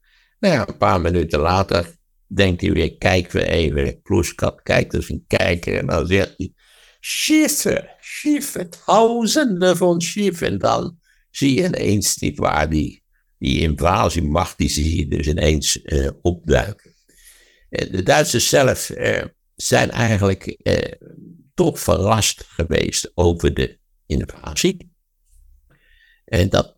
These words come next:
kwam eigenlijk omdat de, de Engelsen toch wel een bijzonder fraaie,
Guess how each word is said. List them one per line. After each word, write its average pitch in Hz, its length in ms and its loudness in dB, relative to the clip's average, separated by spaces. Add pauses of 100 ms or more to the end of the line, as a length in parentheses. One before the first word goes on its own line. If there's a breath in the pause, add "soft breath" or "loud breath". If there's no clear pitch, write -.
(180)
kwam 127 240 2
eigenlijk 117 500 0
omdat 62 440 -2
de, - 180 -2
de 101 100 0
Engelsen 117 580 0
toch 101 180 0
wel 110 200 0
een - 300 -4
bijzonder 110 640 0
fraaie, 120 840 -2